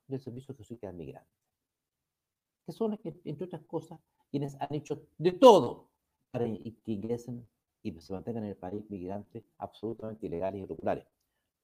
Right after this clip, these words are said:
Claro, una vez que ingresan a Chile, se olvidan de ellos, obtenido el resultado. Ni un peso les ponen, ¿ya? Y así es, mi sí, Elif Jamem.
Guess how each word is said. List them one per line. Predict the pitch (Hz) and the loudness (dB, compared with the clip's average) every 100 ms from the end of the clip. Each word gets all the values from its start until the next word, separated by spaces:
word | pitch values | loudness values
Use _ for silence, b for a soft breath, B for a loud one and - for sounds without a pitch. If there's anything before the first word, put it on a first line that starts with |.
| _ | _
Claro, | 139 98 | -2 0
una | 110 | -2
vez | 120 | -2
que | 113 | -4
ingresan | 107 123 104 | -6 -6 -8
a | 101 | -6
Chile, | 120 - 101 | -6 -6 -12
se | - | -6
olvidan | 98 110 101 | -2 0 0
de | 139 139 | 0 0
ellos, | 131 - - _ _ _ _ | -2 -8 -18 _ _ _ _
obtenido | 104 98 98 117 104 | -12 -8 -2 -2 0
el | 92 | -4
resultado. | 87 80 123 185 67 - - _ _ _ _ _ _ _ _ | -8 -14 -10 -2 -2 -4 -16 _ _ _ _ _ _ _ _
Ni | 123 | -4
un | - | 0
peso | 151 110 | -2 0
les | 95 | -8
ponen, | - 113 67 - _ _ _ | -2 -2 -2 -14 _ _ _
¿ya? | - 139 240 _ _ _ _ _ _ _ _ _ _ _ | -6 -4 -6 _ _ _ _ _ _ _ _ _ _ _
Y | 101 92 87 85 80 76 73 69 - _ _ | -6 -6 -6 -8 -8 -10 -12 -16 -20 _ _
así | - - - 92 | -6 -6 -4 -4
es, | 87 - - - _ _ | -4 -8 -20 -20 _ _
mi | 95 98 | -8 -8
sí, | - 110 92 80 - _ _ | -6 -6 -6 -8 -12 _ _
Elif | 95 95 - | -8 -8 -6
Jamem. | 92 82 80 73 | -8 -4 -4 -6